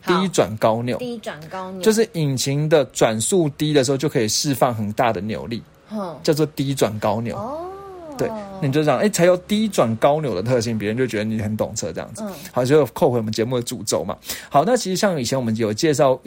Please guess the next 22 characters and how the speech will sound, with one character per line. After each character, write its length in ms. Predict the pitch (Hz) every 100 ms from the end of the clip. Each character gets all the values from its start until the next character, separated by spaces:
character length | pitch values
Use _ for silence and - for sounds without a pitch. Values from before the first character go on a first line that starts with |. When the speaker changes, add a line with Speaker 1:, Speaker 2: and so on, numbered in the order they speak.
| 151
Speaker 2:
过 160 | 151
一 80 | 151
集 240 | 143 113
那 140 | 113 135
个 100 | 123
Land 240 | 120 127
Rover 240 | 131 127 120
的 100 | 104
Defender， 720 | 110 107 107 110 113 113 - -
Speaker 1:
嗯。 220 | 226 175
Speaker 2:
它 120 | -
其 140 | 202 160
实 20 |
就 100 | 170
有 80 | 131
柴 160 | -
油 100 | 113
版 160 | 113 92
跟 160 | 107
汽 200 | 110 -
油 160 | 101 -
版。 100 | -